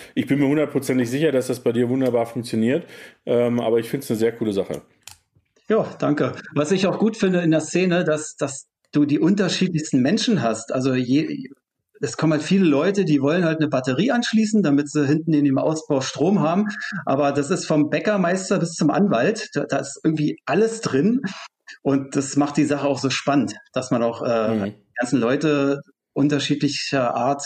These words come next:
Speaker 2: kennenlernt und die ganze Community einfach nur das.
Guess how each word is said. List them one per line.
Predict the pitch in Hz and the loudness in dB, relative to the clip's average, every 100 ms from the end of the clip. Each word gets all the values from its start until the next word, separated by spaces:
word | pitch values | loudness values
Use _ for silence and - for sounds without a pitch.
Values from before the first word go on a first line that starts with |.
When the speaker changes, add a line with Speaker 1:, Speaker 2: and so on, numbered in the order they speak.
| - | -8
Speaker 2:
kennenlernt | - 143 135 120 131 135 | 0 2 2 2 2 2
und | 120 | 0
die | 117 | 0
ganze | 113 131 | -2 -2
Community | 131 123 113 139 135 131 | 0 2 4 2 2 -2
einfach | 117 120 113 | -2 -4 -2
nur | 117 113 107 _ - | -2 -2 -6 _ -4
das. | 120 110 | -2 -4